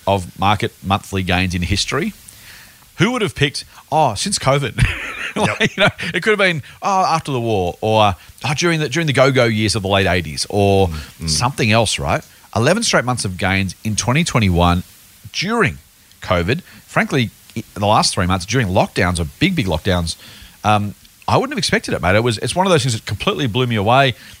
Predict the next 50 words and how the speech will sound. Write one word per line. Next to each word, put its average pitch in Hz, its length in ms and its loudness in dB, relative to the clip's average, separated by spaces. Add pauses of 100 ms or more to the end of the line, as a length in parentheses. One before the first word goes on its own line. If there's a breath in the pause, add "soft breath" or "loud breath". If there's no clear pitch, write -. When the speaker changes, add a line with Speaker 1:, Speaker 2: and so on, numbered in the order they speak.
Speaker 1:
Of - 40 -6
course, 233 140 2
there's 147 100 -2
been 104 340 -2
down 95 280 0
weeks 110 260 -2
and 92 120 -6
down 82 240 -2
days 110 260 0
during 80 200 -4
that, 87 160 -4
so - 40 -10
it's 82 100 -4
not 98 120 0
like 87 100 2
there's 85 160 -2
been 85 240 -2 (260 loud breath)
no 104 180 0
falls 104 200 -2
for - 80 -8
eleven 87 220 -4
months, 104 200 -2
but 98 120 -8
the 110 60 -4
monthly 135 380 -2
number, 123 320 0 (380 loud breath)
the 104 60 -2
end 123 100 0
of 120 40 -2
the 113 80 -2
last 117 220 2
eleven 110 200 -2
months, 127 200 -2
was 110 120 -6
higher 113 460 2 (460 loud breath)
than 104 100 -2
the 107 40 4
end 104 120 2
of 92 80 -2
the 98 60 -2
month 95 220 -2
before. 101 320 -4
It's - 100 -4
a, - 40 0
it's - 200 -4
a 214 60 2
heck 160 160 2
of 165 80 -6
a - 20 -8
thing. 143 200 2